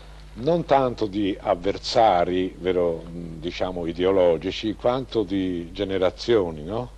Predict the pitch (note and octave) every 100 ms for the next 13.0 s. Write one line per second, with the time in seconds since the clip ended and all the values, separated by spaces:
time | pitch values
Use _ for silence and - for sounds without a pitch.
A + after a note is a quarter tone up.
0 | - F2 - F2+ - F2+ F2+ F2 E2+ F2
1 | - A#2+ G#2 E2+ D#2+ F2 F2 A2 G2 E2
2 | E2 - F2+ E2+ E2+ D#2+ F#2+ G#2 F2+ -
3 | - - - - - - - - - -
4 | - - - - - - - - - -
5 | - - - - - - - - G#3 G3
6 | - - D#3+ - A2+ B2+ C#3+ D3 D3+ C#3
7 | D#3 C#3 A#2 A2 C3 - A#2+ G#2+ - A#2+
8 | C3+ C3 A#2+ A2 G#2 G2+ B2 A#2 A2+ G2+
9 | G#2 A2+ A2+ F2+ E2 E2+ E2+ - - -
10 | - - B2+ A#2 A2 G#2+ - - - -
11 | G#2+ G#2 G2+ G2+ G2 G2 F#2+ F#2 F#2 F2+
12 | F2 C3+ C3+ - F#2+ - B2 A#2+ F#2